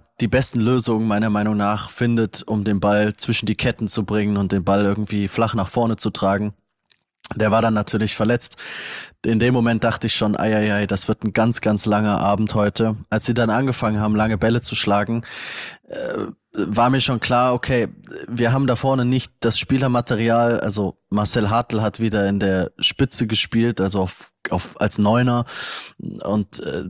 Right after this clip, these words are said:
das ist natürlich nix, wo du lange Bälle schlägst, der die dann easy festmacht, so, der k-, kann so ziemlich alles, aber wenn er was nicht kann, dann ist es auf jeden Fall nicht lange Bälle festmachen. Ähm, die haben dann noch viele auf, äh, auf den linken Flügel rausgeschlagen, aber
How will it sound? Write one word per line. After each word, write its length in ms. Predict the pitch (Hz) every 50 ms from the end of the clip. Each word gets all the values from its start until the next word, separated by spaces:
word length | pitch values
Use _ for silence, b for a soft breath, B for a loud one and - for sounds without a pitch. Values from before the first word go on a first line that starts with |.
| - - -
das 320 | - - - 113 107 -
ist 100 | 127 120
natürlich 400 | - 120 107 - - 120 113 110
nix, 300 | 117 123 117 - - - -
wo 440 | 101 101 101 - 101 101 110 117 117
du 100 | 117 110
lange 260 | 104 110 117 117 104
Bälle 220 | 92 113 120 123
schlägst, 560 | 120 - 110 113 110 - - - - - -
der 100 | - 104
die 100 | 104 113
dann 160 | 104 107 104 110
easy 300 | 107 120 123 104 107 101
festmacht, 540 | - 113 110 - - - 92 90 90 -
so, 240 | - - 101 104 107
der 160 | 95 92 87
k-, 160 | - - - - - - -
kann 200 | - - 107 113
so 80 | 107
ziemlich 360 | 104 - - 123 117 107 - 87
alles, 280 | 113 127 131 123 -
aber 280 | - 107 98 110 101 92
wenn 100 | 113 117
er 80 | 113
was 160 | 104 104 101 117
nicht 180 | 120 117 -
kann, 260 | - - 110 107 107
dann 180 | 104 98 101 107
ist 100 | 104 101
es 140 | 113 98 -
auf 140 | 101 95 107
jeden 120 | 110 107
Fall 140 | - 101 98
nicht 200 | 104 110 - -
lange 200 | 104 107 110 101
Bälle 240 | 90 113 117 117 -
festmachen. 540 | - 107 101 - - 110 101 101 117 113 - B B B B B B B B B B B B
Ähm, 480 | - 98 95 92 92 92 92 92 80 - -
die 80 | - 95
haben 100 | 92 98
dann 100 | 101 101
noch 120 | 98 92
viele 260 | - - 123 113 110
auf, 420 | 98 101 104 98 - - - - -
äh, 60 | - 104
auf 280 | 104 98 87 95 104
den 100 | - 107
linken 220 | 104 117 117 - 117
Flügel 300 | - - 127 127 127 123
rausgeschlagen, 720 | 104 107 113 113 - - 110 - - 104 101 101 101 110
aber 220 | 101 92 98 95